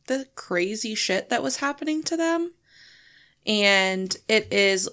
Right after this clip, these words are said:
located on approximately five hundred and twelve acres southeast of Ballard, Utah. And it, like we said, is reputed to be the site of paranormal and U F O related activities and really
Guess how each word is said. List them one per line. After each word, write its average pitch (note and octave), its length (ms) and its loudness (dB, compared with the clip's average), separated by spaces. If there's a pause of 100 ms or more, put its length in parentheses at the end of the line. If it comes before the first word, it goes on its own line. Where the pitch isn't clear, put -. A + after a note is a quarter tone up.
(120)
located C#4 760 -2
on G#3 160 2
approximately F#3+ 880 -2
five G#3 400 2
hundred B3+ 320 0
and G#3 100 -8
twelve G3 320 -2 (120)
acres E3+ 580 -2
southeast F#3+ 800 0
of E3 220 -8
Ballard, E3 440 0
Utah. F3+ 840 -6 (180)
And F3+ 720 2
it, E3+ 320 0 (240)
like F3 240 0
we E3+ 80 0
said, F3+ 480 6
is E3+ 200 0
reputed G#3 440 -2
to G3 60 -4
be F3+ 100 2
the F3 120 -2
site E3+ 340 0
of D#3+ 140 -12
paranormal G#3+ 840 -4
and E3+ 160 -4
U F#3+ 180 -6
F G3 160 -8
O F#3+ 140 0
related F#3 380 -2
activities F3+ 920 -6
and E3+ 180 -6
really E3+ 460 -4